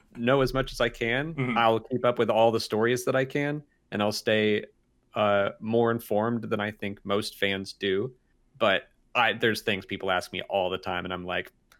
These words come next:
Speaker 1: "No idea." I just, <laughs> you gotta own that and not
Speaker 2: Mm-hmm.
Speaker 1: pretend,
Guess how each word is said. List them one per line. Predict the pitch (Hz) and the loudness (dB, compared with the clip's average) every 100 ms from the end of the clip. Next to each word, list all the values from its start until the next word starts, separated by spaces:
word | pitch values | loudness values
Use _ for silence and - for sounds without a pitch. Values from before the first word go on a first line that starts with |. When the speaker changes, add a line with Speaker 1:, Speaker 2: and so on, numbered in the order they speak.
| _ _ _ - | _ _ _ -10
Speaker 1:
"No | 95 95 104 | -2 2 4
idea." | 101 98 87 85 87 101 - - | 4 2 -2 -4 -6 -10 -16 -4
I | 101 | -4
just, | 101 104 - 185 - | -2 -4 2 2 2
<laughs> | - 196 - | 0 0 2
you | 135 | -2
gotta | 117 117 107 107 | 2 4 4 2
own | 117 117 113 | 2 0 0
that | 107 101 - | -2 -2 -4
and | 107 | -2
not | 101 107 | 0 0
Speaker 2:
Mm-hmm. | 117 | 0
Speaker 1:
pretend, | 110 123 104 95 95 | 0 0 0 -2 -8